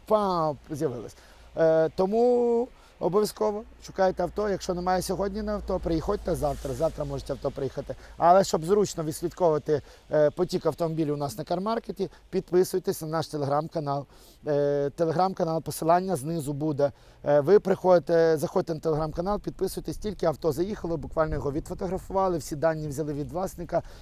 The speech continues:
і вже через хвилинку з'являються всі дані, і ви собі бачите, авто сподобалось, характеристики сподобались, ціна сподобалась, телефонуйте, авто на місці, приїжджайте і робите всі процедури, які називав я декілька хвилин назад.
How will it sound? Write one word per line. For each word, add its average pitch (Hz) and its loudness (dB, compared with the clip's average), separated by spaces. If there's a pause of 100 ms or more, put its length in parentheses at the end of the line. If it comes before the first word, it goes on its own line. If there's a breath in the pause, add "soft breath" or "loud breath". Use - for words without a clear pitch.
і 220 0
вже 175 4 (200 soft breath)
через 170 0
хвилинку 180 -2 (220 soft breath)
з'являються 156 4
всі 156 -4
дані, 175 0
і 160 -6
ви 185 2
собі 139 -6
бачите, 127 -4
авто 175 0
сподобалось, 202 2
характеристики 151 -4
сподобались, 160 -2
ціна 147 -4
сподобалась, 208 -2 (260 loud breath)
телефонуйте, 190 2
авто 180 4
на 175 2
місці, 196 -2
приїжджайте 170 4 (280 loud breath)
і 170 6
робите 180 4
всі 151 -4
процедури, 170 0
які 160 -4
називав 147 0
я 135 -2
декілька 131 -4
хвилин 123 -8
назад. 117 -10